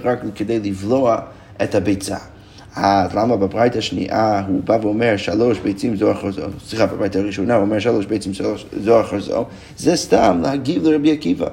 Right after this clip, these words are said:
כי בוא נחשוב, רבי עקיבא, איך שאנחנו הגדרנו את זה לפני כמה שורות, יוצא שרבי עקיבא אומר, "כדי לצלות את הביצה ו-, ולגמוע." אז,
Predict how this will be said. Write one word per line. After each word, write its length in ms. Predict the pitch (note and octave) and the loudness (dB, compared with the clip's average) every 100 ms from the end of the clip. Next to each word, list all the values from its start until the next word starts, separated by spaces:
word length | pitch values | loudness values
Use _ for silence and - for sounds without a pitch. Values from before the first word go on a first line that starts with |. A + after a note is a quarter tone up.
| - - - | -10 -18 -8
כי 160 | G#2+ | -6
בוא 200 | G2+ A#2+ | 2 4
נחשוב, 440 | D3 D3 E3+ E3 - - - | 4 2 2 2 2 -4 -2
רבי 240 | A2 A2 | 2 2
עקיבא, 340 | G#2+ D#3+ F3 D3+ | 2 0 2 2
איך 240 | - C#3+ | 2 -2
שאנחנו 400 | B2 B2 C3 B2 | -2 -2 -2 -2
הגדרנו 420 | G#2 G2+ C3 D3 | -2 2 4 4
את 80 | A#2 | 2
זה 100 | G2+ | 0
לפני 300 | G2 - C3 | -2 -4 -4
כמה 200 | C3+ B2+ | -4 -4
שורות, 360 | A#2 C3 D#3+ B2+ | -4 -2 -2 -2
יוצא 260 | B2 C#3 | -4 -4
שרבי 240 | C#3 B2 A2 | -2 0 0
עקיבא 280 | - D3 | 0 -2
אומר, 200 | B2 D#3 | -2 -2
"כדי 220 | C#3+ A#2+ A#2 | -2 -4 -4
לצלות 360 | A2 - D3 | -4 2 2
את 60 | C3 | 2
הביצה 380 | A2+ G#2 C3 D#3 G2 | 0 0 -2 -4 -6
ו-, 60 | - | -2
ולגמוע." 560 | A2+ G#2+ F#2+ G#2 F2 C2 - - - - | 0 0 0 0 0 -2 -12 -20 -20 -10
אז, 140 | - | -6